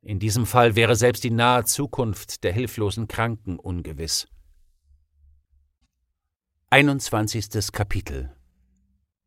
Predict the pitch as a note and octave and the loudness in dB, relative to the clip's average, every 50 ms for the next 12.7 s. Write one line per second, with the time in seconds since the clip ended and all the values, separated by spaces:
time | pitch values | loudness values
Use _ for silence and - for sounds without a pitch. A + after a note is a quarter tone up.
0 | _ _ - G#2 G2 - C3+ C3+ C3+ C3+ D3 C#3 B2 B2 B2 B2 A#2+ A#2 C#2+ - | _ _ -2 -2 2 6 8 8 8 8 8 6 4 4 4 4 2 0 -2 -2
1 | - - F#2 A2 G2+ - - F#2+ - - - - C2+ C#2 C#2+ - - - _ _ | -4 -4 -2 0 0 0 -2 -4 -6 -6 -8 -6 -6 -6 -8 -10 -14 -20 _ _
2 | _ _ _ _ _ _ _ _ _ - - C3 C3 B2 A#2+ - - A#2 A2 A#2 | _ _ _ _ _ _ _ _ _ -4 0 2 4 4 4 4 4 6 8 8
3 | A#2+ B2 C3+ B2+ G#2+ G#2 F#2 F2 E2+ E2 E2+ - - G#2+ F#2+ F2 G2+ G#2+ - - | 8 8 6 4 0 0 -2 -4 -6 -8 -8 -4 -2 0 2 2 2 0 0 0
4 | G2+ G2+ F#2 F#2 - - A2 G2+ G2 F#2+ G2+ G2+ F#2+ - - G#2 G2+ G2 F#2+ F#2+ | 2 2 2 0 0 0 2 2 2 2 0 -4 -2 -2 -2 0 0 0 0 0
5 | E2+ G#2+ G2 G2 G2+ G2+ F2+ F#2+ F2 E2+ E2 - - F2+ D#2+ F2+ E2 E2 E2+ D#2 | 0 2 2 2 2 2 0 0 -2 -4 -4 -4 -6 -4 -2 -2 -2 -2 -2 -6
6 | - - _ _ _ _ _ _ _ _ _ _ _ _ _ - A2 G#2+ A#2 A#2 | -8 -14 _ _ _ _ _ _ _ _ _ _ _ _ _ -8 -2 0 2 2
7 | A#2+ A2 G#2+ B2+ B2+ A2+ B2 B2 A#2 G2 C3+ C#3 - C#3 G2+ A2 G2+ - G#2+ F#2 | 2 2 4 2 2 4 4 4 6 8 6 6 6 4 4 4 4 2 0 -2
8 | - - G2+ F#2+ - G2+ F#2 F2+ D#2+ F2+ F2 - - G2+ G2 F#2 F#2+ F2+ - _ | 0 0 -2 -2 -2 -4 -6 -6 -6 -6 -6 -6 -4 -4 -4 -2 -4 -4 -8 _
9 | _ _ _ _ _ - _ _ _ _ - B2 C#3+ D#3 D3+ D3+ - - A#2+ A2 | _ _ _ _ _ -20 _ _ _ _ 2 6 8 8 8 6 4 2 -2 -2
10 | - - A2 A2+ A#2+ A#2+ A#2 A2 G2 B2+ B2 - B2 G#2+ G2+ - G#2+ G#2 A2+ A2+ | -2 -2 -2 -2 0 0 -2 -2 -2 -2 -4 -4 -6 -6 -4 -2 0 2 2 0
11 | - - - - - B2+ B2+ - - - A2+ A2 G#2+ - A2 G#2 - - B2+ A#2 | 0 -4 -6 -2 0 0 0 0 0 0 0 0 0 -2 -2 -2 0 2 4 4
12 | A2+ A2 F2+ F2 D#2 D#2+ D2 D#2+ E2 E2 D#2 - - - | 4 2 0 -2 -4 -6 -4 -4 -4 -4 -6 -8 -12 -20